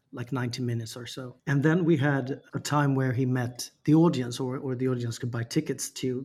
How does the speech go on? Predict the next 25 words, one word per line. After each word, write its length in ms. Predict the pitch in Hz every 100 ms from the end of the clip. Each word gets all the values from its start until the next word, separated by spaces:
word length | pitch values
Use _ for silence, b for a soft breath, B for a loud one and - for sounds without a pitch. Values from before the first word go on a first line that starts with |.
| 156
go 200 | 127 120
and 140 | 123
listen 220 | 143 143
to 120 | 123 123
him. 220 | 117 117 139
And, 340 | 117 110 113
uh, 560 | 120 123 143 - - 143
at 140 | -
that 220 | 151 147
time, 240 | - 123 117
he 220 | 127 123
talked 300 | - 117 -
for 80 | 127
about 240 | 123 120
two 200 | - 123
hours. 460 | 120 123 - - - -
And 160 | 143
he's, 320 | 147 143 - -
he's, 280 | 143 170 208
he's 240 | 170 156
great. 200 | 156 135
He's 160 | 151 -
so 200 | 170 143
generous. 580 | 143 139 127 123 120
And 320 | 143 131 120